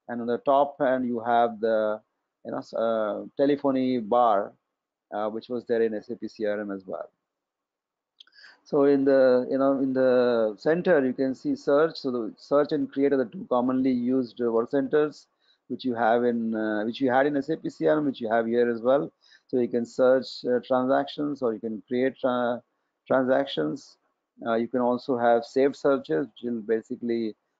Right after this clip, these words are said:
automatically open the transactions based on the filter which you have put in the saved search. Uh, you can have widgets, web links, et cetera. Uh, these are all customizable. You can move them around and basically keep the ones, keep the things which you, uh, want to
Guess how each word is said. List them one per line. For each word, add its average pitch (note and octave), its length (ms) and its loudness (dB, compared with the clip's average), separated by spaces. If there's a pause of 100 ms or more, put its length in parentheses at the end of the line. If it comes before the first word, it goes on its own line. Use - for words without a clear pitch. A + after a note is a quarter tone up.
(120)
automatically B2+ 560 0
open B2 260 0
the B2+ 80 2
transactions A#2+ 640 -2
based A#2 200 -2
on B2 80 -6
the A#2 160 -4
filter B2+ 300 -2
which A#2 220 -8
you B2+ 80 -4
have A2+ 180 -6
put A#2+ 140 -6
in C3 120 -2
the B2 80 -6
saved C3 240 -2
search. C3+ 380 -2 (600)
Uh, G#2+ 60 -2
you A2+ 120 -2
can A#2+ 180 -2
have A#2 160 2
widgets, A#2 520 2
web G#2+ 240 2
links, A2 260 -2
et G2+ 140 -10
cetera. B2+ 420 0 (500)
Uh, A2+ 180 0
these C3+ 160 2
are D3 100 6
all C3+ 320 4 (200)
customizable. C3 600 0
You B2 60 -2
can A#2 160 -6
move A#2+ 200 -4
them A#2+ 180 0
around A#2+ 520 2
and G#2+ 260 -8
basically A2+ 420 -6 (100)
keep A#2+ 160 -8
the A2+ 100 2
ones, A2 380 -4
keep B2 140 -4
the A#2 80 -2
things A2+ 400 -8
which G#2+ 240 -14
you, G#2+ 300 -8 (760)
uh, G2 320 -6 (220)
want A#2 240 -2
to - 40 -20